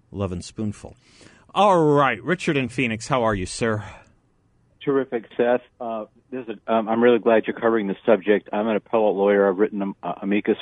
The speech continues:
Speaker 2: briefs
Speaker 1: Oh, good,
Speaker 2: for
Speaker 1: good.
Speaker 2: state and, and the Supreme Court as well. Um, but, uh, and, and, and briefs, um, briefs on the merits as well. The, um, the very idea that, I haven't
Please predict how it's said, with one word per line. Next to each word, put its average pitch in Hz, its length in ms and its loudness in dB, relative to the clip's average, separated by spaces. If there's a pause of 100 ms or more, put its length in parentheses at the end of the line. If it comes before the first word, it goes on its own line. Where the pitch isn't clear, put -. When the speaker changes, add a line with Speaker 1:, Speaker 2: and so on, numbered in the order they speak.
Speaker 2:
briefs 101 240 4
Speaker 1:
Oh, 151 60 2
good, 156 160 0
Speaker 2:
for - 60 -4
Speaker 1:
good. 143 140 -4
Speaker 2:
state 98 260 0 (120)
and, - 140 -16 (380)
and 104 160 -10
the - 60 -14
Supreme 101 320 -2
Court 98 320 2
as - 80 -20
well. 98 240 -8 (540)
Um, 107 340 4 (440)
but, 107 380 2
uh, 104 300 0
and, 98 220 -8 (160)
and, 98 360 -6
and 101 200 0
briefs, 101 260 0 (220)
um, 90 240 0 (140)
briefs 107 200 0
on 98 60 -8
the 92 60 -6
merits 95 360 2
as - 60 -20
well. 92 240 2 (480)
The, 117 340 4
um, 110 400 2
the 110 80 2
very 139 360 2
idea 104 600 -2 (100)
that, 98 200 -4
I 104 120 -8
haven't 131 260 -2